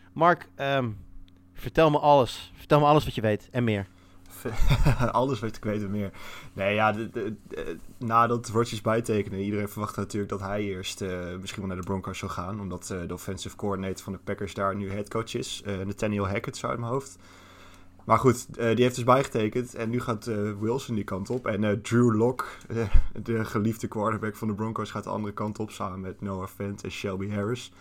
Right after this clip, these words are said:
Speaker 2: Plus nog twee first round picks voor deze draft, een second round pick,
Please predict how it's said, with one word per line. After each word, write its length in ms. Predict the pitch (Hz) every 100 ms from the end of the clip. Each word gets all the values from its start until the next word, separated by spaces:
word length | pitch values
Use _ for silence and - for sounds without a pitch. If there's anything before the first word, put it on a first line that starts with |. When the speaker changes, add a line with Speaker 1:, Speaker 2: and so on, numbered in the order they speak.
| - - - - -
Speaker 2:
Plus 340 | 127 156 -
nog 200 | 135 120
twee 480 | - - 120 127 131
first 360 | - 127 123 123
round 220 | 113 104
picks 220 | 123 127
voor 200 | - 113
deze 300 | 107 107 120
draft, 380 | 104 107 123 -
een 60 | -
second 400 | - 117 - 117
round 240 | 120 117
pick, 320 | 120 120 -